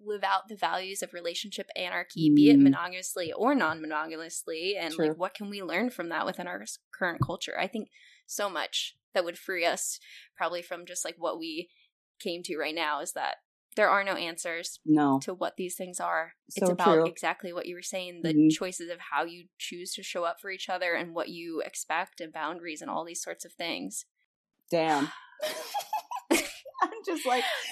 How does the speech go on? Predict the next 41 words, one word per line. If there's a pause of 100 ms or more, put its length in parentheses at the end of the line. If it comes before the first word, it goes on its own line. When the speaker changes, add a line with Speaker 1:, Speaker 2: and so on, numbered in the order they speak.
(160)
Speaker 2:
all
I'm
thinking
about
is
the (260)
list
of
Bumble
matches
that
I
have,
and
I'm
just
like,
<laughs>
"What, (1160)
what (240)
am
I
gonna
<laughs>
Speaker 1:
<laughs>
gonna
do?" (340)
Well,
it's
so
hard
when
you
don't
find
people
who
connect
with
the
same